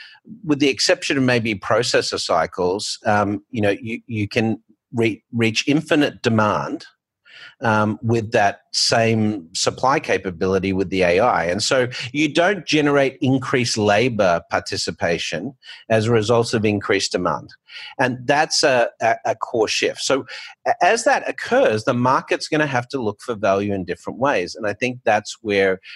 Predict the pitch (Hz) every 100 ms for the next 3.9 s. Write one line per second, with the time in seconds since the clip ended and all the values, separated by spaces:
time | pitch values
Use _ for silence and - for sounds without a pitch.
0 | - 107 104 104 101 101 - 98 85 98
1 | 104 - 92 87 82 82 - 92 85 85
2 | - 90 - 107 98 101 - 85 92 107
3 | - 101 - 92 90 85 85 87